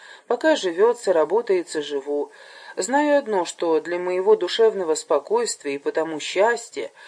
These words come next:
нужно, чтобы с тобой были любовные отношения, и потому это условие прежде всего.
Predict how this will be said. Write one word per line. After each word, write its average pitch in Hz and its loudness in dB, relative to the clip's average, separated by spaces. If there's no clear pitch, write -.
нужно, 269 -4
чтобы 233 -4
с - -8
тобой 220 2
были 190 2
любовные 196 -2
отношения, 196 -2
и 175 -10
потому 175 -2
это 277 0
условие 214 2
прежде 156 -4
всего. 135 -6